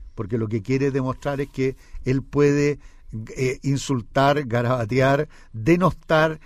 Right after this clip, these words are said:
y confrontar a una persona y al día siguiente sentarse a la mesa, y eso lo va a presentar como modelo de relaciones exteriores. Y por otro lado, eh, el líder de Corea del Norte lo que quiere es que dentro de su país lo vean dándose la mano de igual a igual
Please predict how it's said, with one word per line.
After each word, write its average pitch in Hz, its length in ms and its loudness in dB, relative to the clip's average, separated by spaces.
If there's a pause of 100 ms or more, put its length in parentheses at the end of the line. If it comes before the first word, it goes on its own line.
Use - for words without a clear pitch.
(180)
y 135 120 0
confrontar 160 580 0
a - 20 -2
una 151 120 -4
persona 151 360 -4
y 120 80 0
al 117 100 -4
día 131 160 0
siguiente 135 340 -6
sentarse 131 440 -8
a - 20 -4
la 127 100 -2
mesa, 139 360 -4
y 120 160 -4
eso 127 160 -2
lo 120 80 0
va 113 60 2
a 107 40 0
presentar 110 420 -8
como 117 220 -8
modelo 120 260 -4
de 120 60 -4
relaciones 117 520 -8 (340)
exteriores. 143 640 0
Y 127 60 -2
por 123 160 -2
otro 156 220 -2
lado, 175 320 2 (480)
eh, 120 1600 -2
el 123 220 0
líder 156 320 6
de 147 120 -2
Corea 131 220 2
del 143 120 0
Norte 156 280 -2
lo 147 100 2
que 120 160 0
quiere 170 400 2 (500)
es 123 140 -2
que 131 140 -2
dentro 190 340 2
de 175 60 2
su 156 140 -4
país 151 360 0
lo 123 220 -2
vean 147 460 -2
dándose 131 460 -6
la 120 100 -4
mano 127 300 -4
de 117 160 -6
igual 123 240 -4
a - 20 -2
igual 127 340 -2